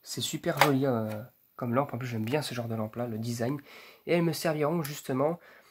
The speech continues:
à tester les luminaires, euh, de chez Legrand, voilà, que j'ai reçus. J'en, j'avais, euh, j'ai qu'une seule lampe de dispo sur les cinq, donc, euh, c'est pas top.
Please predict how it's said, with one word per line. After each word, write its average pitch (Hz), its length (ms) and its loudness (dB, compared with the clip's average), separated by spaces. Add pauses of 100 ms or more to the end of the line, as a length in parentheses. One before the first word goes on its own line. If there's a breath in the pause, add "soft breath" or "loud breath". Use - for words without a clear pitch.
(200 loud breath)
à 139 120 2
tester 175 400 -2
les 170 100 0
luminaires, 156 640 -2 (140)
euh, 113 760 -2
de 117 120 -6
chez 117 240 -6
Legrand, 120 500 2 (120)
voilà, - 340 -4 (100)
que 120 100 -8
j'ai 117 120 -4
reçus. 135 340 -4 (380 loud breath)
J'en, 113 220 2
j'avais, 120 340 4
euh, 107 800 0
j'ai 110 180 -4
qu'une 139 200 -4
seule 135 180 -2
lampe 135 180 2
de 127 80 -2
dispo 127 380 -2
sur 110 160 0
les 110 100 2
cinq, - 340 -2
donc, 110 260 -4
euh, 107 100 -6
c'est 110 160 -10
pas 107 160 -10
top. 127 240 -6